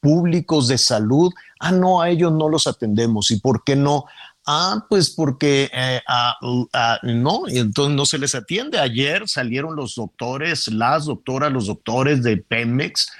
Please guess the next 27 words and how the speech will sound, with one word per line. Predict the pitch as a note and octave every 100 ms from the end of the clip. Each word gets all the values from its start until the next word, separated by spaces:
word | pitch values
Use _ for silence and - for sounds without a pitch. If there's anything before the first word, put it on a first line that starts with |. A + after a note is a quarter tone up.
| - - - -
a | B2+
exigir, | A#2 - A2+ A#2+ D#3+ - _
olvídate | A#2+ A#2 G#2+ D#3+ G3 F#3
el | C3+
aguinaldo, | A#2 G2 G#2 G#2 E3 F3+
que | - G#2+
les | F#2+ - -
paguen. | - G#2+ D3 G3 G3+ D#3+ D#2+ - _ _ _ _ _
Los | - G#2 A2+
de |
Pemex | - - B2+ G3 F3 G#2+
bloquearon | A2+ A2+ - B2 D3 D3
ayer | A2+ A#2
el | B2
periférico, | - G#2+ - C3 C3 G#2+
fue | A2+
una | B2 B2
cosa, | A#2 - A#2 A2+ - - _
este, | G2+ G2 - G2+
tremenda. | - F#2 F2+ F#2+ G2+
Entonces, | G#2 C#3 C#3 D#3 C#3+ - _ _ _ _ _ _ _ _ _ _
de | - A#2 A#2
todo | C3 C3+
corazón | B2+ G2+ - C3+
lo | C3
queremos | A2 A2+ A#2 -
tener, | G2+ G#2+ F3+ A#3+